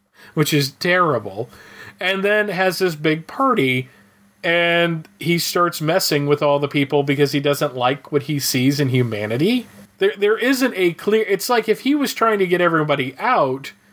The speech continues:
like you said, that would be one thing, but having everybody want to kill each other doesn't seem like a good way to get people out of your house.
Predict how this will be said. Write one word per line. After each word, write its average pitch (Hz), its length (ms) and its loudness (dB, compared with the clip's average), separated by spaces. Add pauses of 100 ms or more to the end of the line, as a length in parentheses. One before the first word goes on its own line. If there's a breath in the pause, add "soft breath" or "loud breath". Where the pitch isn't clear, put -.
(160 soft breath)
like 143 220 0
you 139 140 0
said, 139 520 0
that 143 240 0
would 139 160 0
be 127 140 0
one 208 320 0
thing, 117 520 -2 (540 loud breath)
but 151 540 0 (640)
having 202 360 0
everybody 175 420 2
want 147 200 0
to 135 80 -2
kill 269 360 -2
each 196 240 -2
other 131 380 2
doesn't 170 300 0
seem 170 200 0
like 151 160 0
a 151 60 -2
good 147 200 0
way 147 140 2
to 139 60 0
get 131 160 -6
people 139 320 -2
out 127 120 4
of 123 60 0
your 117 140 -4
house. 170 580 0